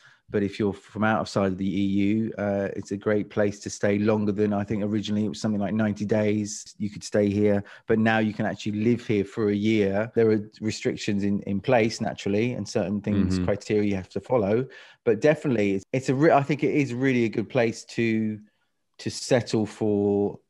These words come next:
Speaker 1: you know, a month, six months, up to a year. There's no hassle here. You know, the lifestyle is pretty laid back, which in many ways can help you if you're a digital nomad, naturally.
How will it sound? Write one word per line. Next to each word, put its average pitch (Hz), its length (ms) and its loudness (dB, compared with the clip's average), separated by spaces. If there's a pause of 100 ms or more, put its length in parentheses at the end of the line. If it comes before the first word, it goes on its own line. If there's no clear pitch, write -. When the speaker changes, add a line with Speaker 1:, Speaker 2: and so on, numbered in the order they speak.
Speaker 1:
you 104 80 -6
know, 98 380 0
a 101 80 0
month, 127 580 0 (300)
six - 400 -2
months, 113 580 -2 (240)
up 139 200 2
to 113 200 -2
a 110 40 2
year. 107 540 2 (160)
There's 113 160 -2
no 127 120 2
hassle 113 420 -2
here. 104 480 0 (160)
You 110 120 -6
know, 101 120 0
the 107 100 0
lifestyle 120 560 2
is - 120 -16
pretty 110 220 0
laid 101 260 2
back, 104 500 0 (360)
which - 260 -2
in 120 120 2
many 120 200 4
ways 113 280 2
can 113 160 -6
help 117 380 -2
you 113 600 -4 (600)
if - 140 -12
you're 107 120 2
a - 20 -2
digital 101 340 -4
nomad, 101 460 -2
naturally. 92 600 -10